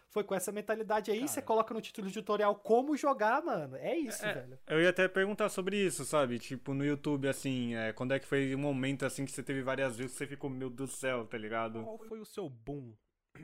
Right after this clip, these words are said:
Speaker 1: Mano, foi agora então, velho. Você tá perguntando como, quando é que foi meu boom? Faz muito tempo não, foi em fevereiro, velho.
Speaker 2: Fevereiro?
Speaker 1: Quando eu realmente, é, velho, foi em fevereiro.
Speaker 2: Caramba.
Speaker 1: Agora sim, é... teve um momento,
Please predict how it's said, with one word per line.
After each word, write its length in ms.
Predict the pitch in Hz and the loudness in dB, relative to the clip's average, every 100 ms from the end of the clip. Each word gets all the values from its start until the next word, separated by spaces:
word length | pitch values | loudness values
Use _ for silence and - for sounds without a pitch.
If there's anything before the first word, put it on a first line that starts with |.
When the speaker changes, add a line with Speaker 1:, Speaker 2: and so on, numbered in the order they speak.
| 123 101 _ _ _ _ _ _ _ _ _ _ - | -20 _ _ _ _ _ _ _ _ _ _ _ -8
Speaker 1:
Mano, 600 | 165 247 254 160 143 131 | 2 6 6 6 2 -4
foi 260 | - 185 220 | -2 2 4
agora 440 | 349 269 196 175 | 2 4 4 4
então, 300 | 160 143 135 | 0 -6 -8
velho. 180 | 127 120 | -8 -10
Você 160 | - 156 | -10 -6
tá 120 | 196 | -4
perguntando 340 | 202 190 190 | -4 -8 -10
como, 140 | 180 170 | -10 -8
quando 180 | 180 | -6
é 40 | 196 | -6
que 80 | - | -4
foi 140 | 196 | -4
meu 160 | 185 143 | -4 -6
boom? 180 | 156 | -6
Faz 200 | 208 226 | 0 0
muito 140 | 233 247 | -2 -8
tempo 220 | 254 - | -8 -4
não, 220 | 277 175 | 0 0
foi 120 | 143 160 | -2 -6
em 40 | |
fevereiro, 540 | 175 175 269 165 135 | -4 -2 -2 -2 -4
velho. 220 | 120 123 120 | -8 -10 -12
Speaker 2:
Fevereiro? 260 | 123 165 156 _ - | -16 -20 -20 _ -12
Speaker 1:
Quando 160 | 147 160 | -6 -2
eu 140 | 170 | -2
realmente, 600 | 151 185 202 214 208 220 - - - - | 0 0 0 -4 -6 -10 -12 -20 -20 -2
é, 260 | 220 202 139 | 4 4 4
velho, 260 | 143 123 | -2 -6
foi 140 | - 143 | -10 -12
em 40 | |
fevereiro. 460 | 143 156 254 170 - | -6 -4 -2 -2 -6
Speaker 2:
Caramba. 180 | - - - | -18 -20 -4
Speaker 1:
Agora 320 | 175 190 208 | 2 6 6
sim, 380 | 208 208 156 120 _ _ _ - | 4 -2 -2 -6 _ _ _ -4
é... 960 | 160 156 151 147 143 139 135 131 127 - _ - | 0 4 4 2 0 2 0 0 -6 -14 _ 4
teve 240 | 214 180 | 4 6
um 100 | 294 | 4
momento, 680 | 330 208 220 226 165 139 123 | 4 6 2 0 -4 -10 -12